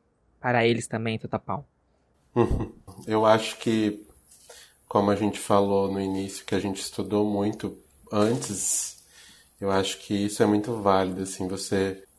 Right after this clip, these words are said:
Speaker 2: entender o que você quer fazer, descobrir, né, o que você gosta de fazer, o que você gostaria de fazer,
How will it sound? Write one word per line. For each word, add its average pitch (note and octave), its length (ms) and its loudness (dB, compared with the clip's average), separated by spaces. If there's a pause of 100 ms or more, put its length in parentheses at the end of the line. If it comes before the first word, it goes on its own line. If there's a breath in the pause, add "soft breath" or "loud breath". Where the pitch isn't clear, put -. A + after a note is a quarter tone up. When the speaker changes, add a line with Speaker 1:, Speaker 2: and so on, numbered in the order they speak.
(120)
Speaker 2:
entender G#2+ 500 6
o C3+ 80 6
que C3+ 140 -4
você A#2 240 -2
quer G2 180 2
fazer, G2+ 840 2
descobrir, A#2 720 6
né, G#2 80 6
o G2+ 80 6
que F#2+ 140 -8
você G#2 260 -2
gosta G2+ 540 0
de - 100 -8
fazer, F#2+ 500 -2
o G#2 60 -2
que G2+ 100 -12
você F#2+ 240 -6
gostaria G2+ 680 0
de - 80 -8
fazer, F#2+ 580 -4